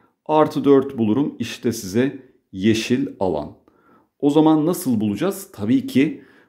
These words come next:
burada parabol denkleminde nasıl buluyorsak öyle. Parabolde arkadaşlar tepe noktasından itibaren şuradaki alan, buranın uzunluğu A, buranın uzunluğu B olmak üzere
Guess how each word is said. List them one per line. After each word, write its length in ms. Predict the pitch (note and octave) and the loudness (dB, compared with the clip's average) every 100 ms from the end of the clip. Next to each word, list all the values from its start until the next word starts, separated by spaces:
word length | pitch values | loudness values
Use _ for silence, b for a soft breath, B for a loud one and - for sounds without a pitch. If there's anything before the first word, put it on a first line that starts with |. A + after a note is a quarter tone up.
| B | B
burada 360 | A2 A2 A2+ - | 0 2 2 2
parabol 520 | A2 G#2+ G#2+ C#3+ C3+ | 0 2 4 4 6
denkleminde 640 | B2 A#2 A2+ G#2 G2+ G2 | 4 4 2 2 2 0
nasıl 380 | B2 D3 C3 A2+ | 0 -2 -2 -2
buluyorsak 480 | G2+ G#2 G2 G3+ - | 0 -2 0 -2 0
öyle. 420 | A#2+ G#2 E2 D#2+ - _ _ _ _ - | 2 2 0 -6 -14 _ _ _ _ 0
Parabolde 540 | D3+ D#3+ D#3 D#3 D3+ | 4 6 4 2 4
arkadaşlar 680 | D3 A#2+ A#2 A2+ - C#3+ D#3 - _ _ _ _ _ _ - | 2 0 -2 -2 -2 -6 -6 -8 _ _ _ _ _ _ -2
tepe 280 | C3+ D3+ | 0 4
noktasından 720 | D3 C#3+ C#3 C3 B2+ A#2+ B2+ | 2 2 0 -2 2 2 4
itibaren 840 | A#2+ G#2+ - F#2 G2 G2 C3+ - - _ | 4 2 -2 0 0 2 -2 -6 -14 _
şuradaki 720 | - - D3 A#2 A2+ - - | -14 -2 0 2 0 -2 -2
alan, 520 | G2 F#2 A#2+ F3+ - _ _ _ _ _ _ _ _ | 0 2 0 -2 -10 _ _ _ _ _ _ _ _
buranın 340 | G#2+ A2+ A#2+ C3 | -2 4 4 4
uzunluğu 520 | A#2+ C3 C3+ C3+ C3+ | 2 2 4 4 2
A, 360 | C3 C3+ C#3+ A2 | 0 0 -2 -4
buranın 240 | G#2+ A2+ | 0 2
uzunluğu 520 | A2 A2 G#2+ G2+ G2 F#2+ | 2 0 -2 0 0 2
B 200 | A2 G#2+ | 2 2
olmak 400 | G2 F#2 F2 - | 2 0 -4 -6
üzere 300 | G2+ D3 | -4 -4